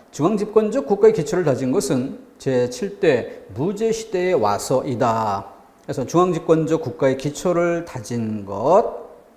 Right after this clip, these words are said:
무제는 춘추학자 동중서의 권위를 받아들여 그때까지 제자백가의 하나에 지나지 않았던 육아의 사상을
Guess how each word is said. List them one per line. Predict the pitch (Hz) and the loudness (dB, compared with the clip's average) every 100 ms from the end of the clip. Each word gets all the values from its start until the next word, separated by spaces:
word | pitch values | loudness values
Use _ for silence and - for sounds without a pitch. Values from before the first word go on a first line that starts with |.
| - - - - 135 | -20 -20 -20 -12 -4
무제는 | 151 185 214 208 208 160 120 - - | 0 4 4 2 0 0 -2 -6 -18
춘추학자 | - 214 208 - 185 180 - - 180 170 131 98 | -6 -6 -2 0 0 0 -6 -4 4 6 6 2
동중서의 | 135 139 143 160 165 160 165 190 | -2 0 2 2 2 2 2 4
권위를 | 202 165 170 165 | 4 4 4 4
받아들여 | 156 170 185 127 - | 4 6 4 4 0
그때까지 | - 196 196 175 254 | 0 2 4 2 2
제자백가의 | - 139 139 180 180 175 180 175 156 | -2 0 2 2 2 0 2 2 2
하나에 | 151 160 | 2 0
지나지 | 156 151 143 | 0 0 0
않았던 | 139 127 190 120 110 | 0 0 0 -2 -2
육아의 | 135 143 147 | 0 4 2
사상을 | 139 117 214 170 123 | 2 -2 -2 -2 -4